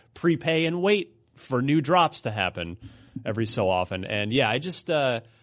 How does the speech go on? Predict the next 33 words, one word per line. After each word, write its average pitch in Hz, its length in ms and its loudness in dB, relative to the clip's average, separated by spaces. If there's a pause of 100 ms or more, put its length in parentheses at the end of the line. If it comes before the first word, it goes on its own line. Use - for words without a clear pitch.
(120)
I 139 120 -2
tell 180 140 0
you, 139 80 4
I 123 40 4
had 147 80 4
a 147 40 2
great 131 260 2
time 117 220 0
with 110 120 -2
it. 95 120 -2
I, 101 320 -2 (460)
this 135 180 0
is, 139 120 -2
I 123 100 2
think, 131 200 -6
the 120 80 -6
beginning, 120 760 -4
the, 107 140 -4 (180)
right 131 180 -4
when 127 100 -6
I 107 80 -2
dropped 104 440 -4
in, 95 320 -4 (440)
but 107 320 0
the 123 80 -6
first 226 320 2
one 202 120 -2
I 156 100 2
chose, 135 600 -2 (280)
so - 160 -2
I 175 40 2
just 175 180 -6
organically 156 920 -2